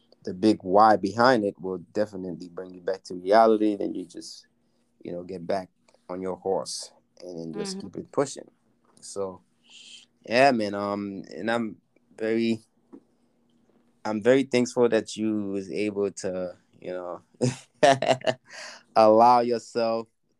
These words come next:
Speaker 1: to, you know, to let me pick your brain a little bit today, you
Speaker 2: <laughs>
Speaker 1: know. So I'm very, I'm very, um,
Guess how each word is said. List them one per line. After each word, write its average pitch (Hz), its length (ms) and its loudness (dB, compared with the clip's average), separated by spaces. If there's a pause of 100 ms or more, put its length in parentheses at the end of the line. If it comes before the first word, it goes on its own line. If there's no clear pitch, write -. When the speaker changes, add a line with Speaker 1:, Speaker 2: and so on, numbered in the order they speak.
(120)
Speaker 1:
to, 101 520 -8
you 107 120 -8
know, 101 400 -8 (1080)
to 104 560 0 (380)
let 107 200 -4
me 107 120 -6
pick 113 260 -4
your 107 120 2
brain 104 380 0
a 110 80 2
little 110 240 2
bit 113 200 -2
today, 123 440 -2 (500)
you 92 100 -10
Speaker 2:
<laughs> 95 60 -8
Speaker 1:
know. 95 280 -6 (160)
So 98 240 -8
I'm 98 200 -6
very, 98 560 0 (440)
I'm 95 160 -12
very, 101 380 -4
um, 90 460 -8